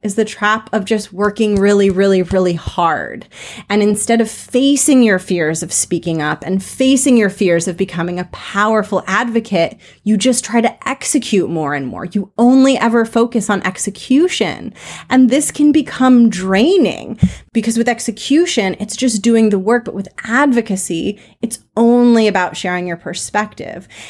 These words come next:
And so it's easier in the sense that it's quicker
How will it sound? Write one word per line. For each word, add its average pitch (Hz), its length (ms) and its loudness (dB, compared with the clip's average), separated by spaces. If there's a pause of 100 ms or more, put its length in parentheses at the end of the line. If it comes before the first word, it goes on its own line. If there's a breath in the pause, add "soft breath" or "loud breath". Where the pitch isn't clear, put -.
(120)
And 220 160 2
so 220 480 0
it's 214 240 -4
easier 311 460 2
in 233 120 4
the 277 100 4
sense 233 340 0
that 196 140 -2
it's 196 180 -6
quicker 269 640 -2